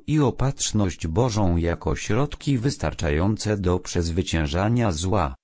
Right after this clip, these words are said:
podobna jest do zadania analogicznej metody do rozwijania dobra.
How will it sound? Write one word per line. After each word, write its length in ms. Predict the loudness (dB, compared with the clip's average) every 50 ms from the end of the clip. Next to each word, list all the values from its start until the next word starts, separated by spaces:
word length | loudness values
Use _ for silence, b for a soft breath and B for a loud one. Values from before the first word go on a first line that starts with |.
| _ _
podobna 640 | -4 -2 -2 0 2 2 2 2 2 2 2 2 4
jest 420 | 4 2 2 2 0 -4 -8 -10
do 260 | -2 0 2 2 2
zadania 720 | 2 2 0 0 0 2 0 0 0 0 -2 -2 -2 -4 -2
analogicznej 1040 | -2 0 0 2 2 2 2 0 0 -2 -4 -6 -6 -4 -4 0 0 2 2 2 2
metody 500 | 0 0 0 0 0 0 2 2 2 0
do 260 | 2 0 0 0 2
rozwijania 760 | 2 0 0 -2 -4 -4 -2 0 0 0 2 2 2 0 0
dobra. 560 | 0 2 2 2 2 2 2 0 0 -2 -4